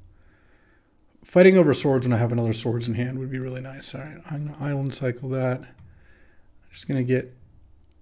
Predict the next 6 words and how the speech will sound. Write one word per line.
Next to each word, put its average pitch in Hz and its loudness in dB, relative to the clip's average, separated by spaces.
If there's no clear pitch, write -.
uh, 147 -16
Volcanic 131 -6
and 127 -10
play 147 -16
it. 139 -18
I - -14